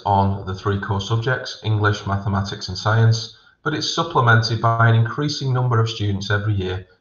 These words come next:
who are, who are choosing the academic subjects, history, geography, modern languages and computer science.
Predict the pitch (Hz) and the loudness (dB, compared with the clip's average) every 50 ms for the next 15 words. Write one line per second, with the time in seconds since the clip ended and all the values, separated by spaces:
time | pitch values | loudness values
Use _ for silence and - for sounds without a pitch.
0 | _ - 95 98 98 98 90 - - - - 101 101 98 95 98 - - - 120 | _ -4 -2 0 2 2 0 -2 -4 -6 -2 0 0 2 0 0 -2 -2 -2 2
1 | 120 117 - 95 87 90 92 98 - _ _ _ _ - - 95 95 92 - - | 2 2 2 0 -4 -6 -8 -10 -12 _ _ _ _ -10 -8 -6 -6 -6 -4 -4
2 | - 98 101 101 98 90 - - - 87 - - 80 80 - - - - - - | -2 0 0 0 0 -2 -4 -8 -12 -12 -12 -10 -10 -10 -12 -12 -12 -12 -12 -12
3 | - - - - - - _ - 104 101 - - - 104 104 101 98 98 - - | -16 -20 -20 -20 -20 -16 _ -4 -4 -4 -4 -4 -2 -2 0 0 0 -2 -4 -10
4 | _ _ _ _ - - 104 101 - 101 95 - 95 92 95 98 98 - - _ | _ _ _ _ -8 -6 -6 -4 -4 -4 -4 -4 -4 -4 -4 -4 -6 -10 -18 _
5 | _ - 107 110 101 101 95 92 90 90 90 85 90 90 87 - - - - _ | _ -4 -4 -2 0 0 -2 -2 -4 -6 -8 -8 -8 -8 -8 -8 -12 -14 -20 _
6 | _ _ _ _ - 104 104 101 - 101 98 98 85 - 101 - - 104 101 98 | _ _ _ _ -2 -2 -2 0 -4 -4 -6 -6 -10 -10 -10 -4 -2 0 0 0
7 | 85 80 80 - - - - | -2 -4 -8 -10 -12 -16 -18